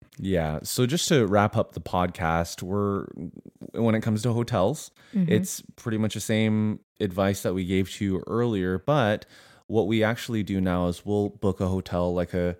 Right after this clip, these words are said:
Speaker 1: like a suites, so, some sort of, like, a Homewood Suites or some sort of suite or inn or room where it's a,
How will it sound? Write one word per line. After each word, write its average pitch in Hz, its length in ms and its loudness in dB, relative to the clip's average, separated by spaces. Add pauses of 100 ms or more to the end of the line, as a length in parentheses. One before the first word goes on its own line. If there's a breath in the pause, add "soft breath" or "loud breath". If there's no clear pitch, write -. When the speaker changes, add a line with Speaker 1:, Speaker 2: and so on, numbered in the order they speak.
(140)
Speaker 1:
like 98 160 -4
a 104 40 -2
suites, - 680 -10 (220)
so, 101 280 -4
some 107 200 -2
sort 101 200 -4
of, 82 60 -4
like, 92 140 -2
a 101 40 0
Homewood 95 400 0
Suites 87 440 -6
or 90 140 -2
some 117 220 -4
sort 113 180 -4
of 98 160 -4 (260 loud breath)
suite 101 520 -6
or 92 240 -2
inn 95 320 0
or 92 200 -2
room 92 480 0
where 87 280 0
it's 87 240 -4
a, 85 300 0